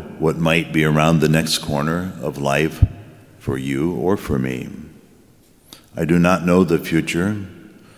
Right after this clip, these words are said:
but I knew, do know that the one who controls the future, and I'm a hundred percent that he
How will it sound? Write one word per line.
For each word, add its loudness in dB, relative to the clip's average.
but 0
I 4
knew, 6
do 0
know 4
that 0
the 0
one 2
who 2
controls 0
the -4
future, -6
and -6
I'm 2
a 2
hundred 4
percent 0
that -4
he -2